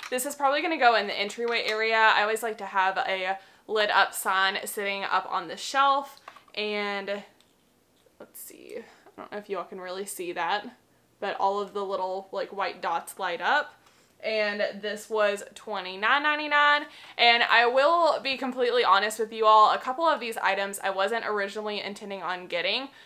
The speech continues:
but HomeGoods has where I think you had to spend, like, a hundred and fifty dollars to get free shipping. So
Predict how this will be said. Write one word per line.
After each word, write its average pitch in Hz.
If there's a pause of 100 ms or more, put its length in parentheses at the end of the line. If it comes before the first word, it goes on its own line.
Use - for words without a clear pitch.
(180)
but 208
HomeGoods 254
has 220
where 214
I 202
think 214
you 269
had 262
to 220
spend, 202 (260)
like, 202
a 214
hundred 240
and 240
fifty 254
dollars 240
to 254
get 240
free 240
shipping. 254
So 202